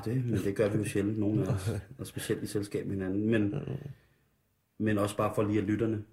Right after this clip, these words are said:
Speaker 1: kan være
Speaker 2: Ja,
Speaker 1: med,
Speaker 2: ja,
Speaker 1: så er
Speaker 2: ja, ja,
Speaker 1: det,
Speaker 2: klart.
Speaker 1: øh, i forhold til, at, at, øh, du er lam fra, fra skuldrene og ned efter, så
Speaker 2: Ja.
Speaker 1: har du jo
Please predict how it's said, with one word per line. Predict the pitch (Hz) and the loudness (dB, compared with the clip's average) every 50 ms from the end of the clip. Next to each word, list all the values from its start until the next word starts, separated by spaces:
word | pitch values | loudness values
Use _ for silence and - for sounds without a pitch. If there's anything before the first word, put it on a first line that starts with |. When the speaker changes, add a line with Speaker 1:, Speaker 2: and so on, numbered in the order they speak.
| _ _ | _ _
Speaker 1:
kan | - 110 98 92 | -2 0 2 4
være | 139 147 156 | 4 4 4
Speaker 2:
Ja, | |
Speaker 1:
med, | - - 143 | 4 4 2
Speaker 2:
ja, | 139 | 2
Speaker 1:
så | - - | 4 2
er | 131 - - | 2 2 2
Speaker 2:
ja, | 101 98 | 2 2
ja, | 98 | 0
Speaker 1:
det, | 98 98 | 0 0
Speaker 2:
klart. | 95 - 87 87 | 0 0 -2 -2
Speaker 1:
øh, | 90 90 - - | -2 -4 -6 -6
i | - 85 101 98 95 | -8 -6 -6 -8 -4
forhold | - 98 95 98 95 90 | -2 -2 -2 -2 -2 -4
til, | - - | -6 -4
at, | 98 90 90 92 - - _ - - - - - | -2 -2 -2 -4 -6 -10 _ -20 -20 -18 -12 -10
at, | - - - - | -10 -10 -10 -12
øh, | - - - - _ _ - - - - | -14 -14 -14 -18 _ _ -18 -18 -12 -6
du | - 101 98 95 | -2 0 0 0
er | 95 92 90 90 90 - - - - _ _ _ _ _ - - | 0 -2 -2 -4 -6 -10 -14 -20 -20 _ _ _ _ _ -10 -6
lam | 95 95 92 95 - - - - | -4 -2 -2 -2 -4 -6 -10 -8
fra, | - - 95 90 87 87 - - _ _ - | -4 -2 -2 -2 -2 -6 -10 -16 _ _ -6
fra | - | -6
skuldrene | 95 - - 92 92 98 101 101 | -6 -4 -4 -2 0 0 0 2
og | 92 | 0
ned | 92 92 90 | 0 0 -2
efter, | - - - 87 | -4 -6 -6 -4
så | - | -2
Speaker 2:
Ja. | - | -2
Speaker 1:
har | - 95 98 | -2 0 2
du | 104 | 2
jo | 110 107 101 98 98 | 2 2 2 0 -2